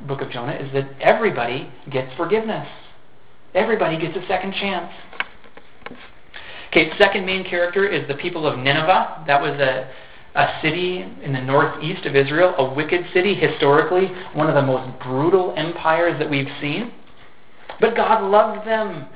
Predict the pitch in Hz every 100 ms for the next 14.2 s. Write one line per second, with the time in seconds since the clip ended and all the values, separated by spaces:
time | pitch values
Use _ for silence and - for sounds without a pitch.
0 | - 180 180 185 196 202 180 190 180 180
1 | 156 165 170 175 - 156 143 143 170 -
2 | 240 233 214 180 180 190 175 165 151 143
3 | 147 180 180 - 151 151 - - 151 151
4 | 151 127 123 143 185 - - - - -
5 | - - - - - 156 139 - 165 170
6 | 151 156 170 151 135 151 151 156 151 151
7 | 143 139 165 151 131 139 165 170 151 143
8 | 160 139 135 139 139 175 - 180 190 190
9 | 175 - - - 160 143 156 180 196 190
10 | 135 139 139 135 135 - - - - 143
11 | 156 165 147 147 156 143 147 143 156 156
12 | 131 - - 135 131 131 131 - - 143
13 | 143 139 120 - - - - - 196 156
14 | 208